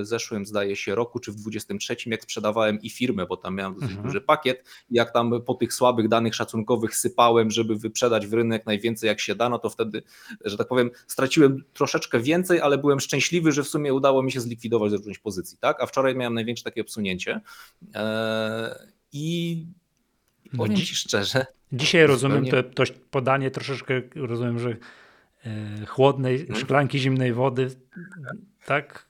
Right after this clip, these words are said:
Speaker 2: Troszeczkę lepiej
Speaker 1: Nie.
Speaker 2: już, nie?
Speaker 1: Właśnie, właśnie nie, właśnie nie. Właśnie to, to, co mnie, e,
Speaker 2: Mhm.
Speaker 1: zastanowiło,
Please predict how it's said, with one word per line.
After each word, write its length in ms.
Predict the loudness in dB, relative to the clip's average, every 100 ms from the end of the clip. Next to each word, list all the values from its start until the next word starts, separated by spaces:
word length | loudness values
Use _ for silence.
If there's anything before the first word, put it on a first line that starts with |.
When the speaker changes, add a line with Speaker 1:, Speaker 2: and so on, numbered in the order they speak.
| _ -6
Speaker 2:
Troszeczkę 440 | -4 -4 -2 6
lepiej 200 | 6 6
Speaker 1:
Nie. 80 | -2
Speaker 2:
już, 340 | -8 -14 -12 -8
nie? 80 | -8 -8 -10 -12
Speaker 1:
Właśnie, 260 | -8 -4 0
właśnie 300 | 0 2 2
nie, 240 | 4 4 2
właśnie 300 | 0 0 0
nie. 140 | 0 2
Właśnie 260 | 2 0
to, 220 | 2 2 2 -12 0
to, 100 | 0
co 120 | 2
mnie, 220 | 2 4 4
e, 80 |
Speaker 2:
Mhm. 320 | 4 4 2 0
Speaker 1:
zastanowiło, 880 | -2 0 -2 2 4 6 4 0